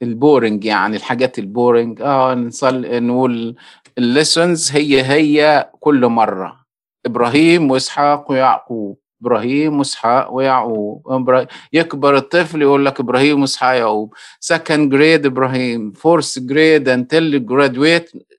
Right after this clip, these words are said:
ف-، إبراهيم وإسحاق ويعقوب. ب-، حتى بعد ما اتنيح يقولوا نيحوا في أحضان إبراهيم وإسحاق ويعقوب.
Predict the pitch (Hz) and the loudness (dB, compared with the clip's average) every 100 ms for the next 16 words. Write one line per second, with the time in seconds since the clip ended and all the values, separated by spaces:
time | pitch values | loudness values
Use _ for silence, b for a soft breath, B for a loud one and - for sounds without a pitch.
0 | _ _ _ - 92 113 - 156 120 131 | _ _ _ -16 -10 -10 -4 -4 -2 0
1 | 135 160 151 143 147 143 - 131 117 - | 0 2 0 -2 -2 -4 -2 0 0 -2
2 | 107 - _ _ _ _ _ _ _ _ | -12 -12 _ _ _ _ _ _ _ _
3 | _ _ 135 143 165 170 165 185 185 160 | _ _ -2 -2 -2 -2 0 2 0 0
4 | 143 143 156 170 170 160 147 151 143 156 | 0 0 0 0 0 0 0 0 2 2
5 | 160 165 - 139 131 147 143 135 151 156 | 2 0 0 -4 0 -2 -2 0 2 2
6 | 131 127 147 139 135 - 139 135 - 117 | 2 2 2 2 0 -2 -6 -4 0 2
7 | 107 - 104 | 2 -2 -14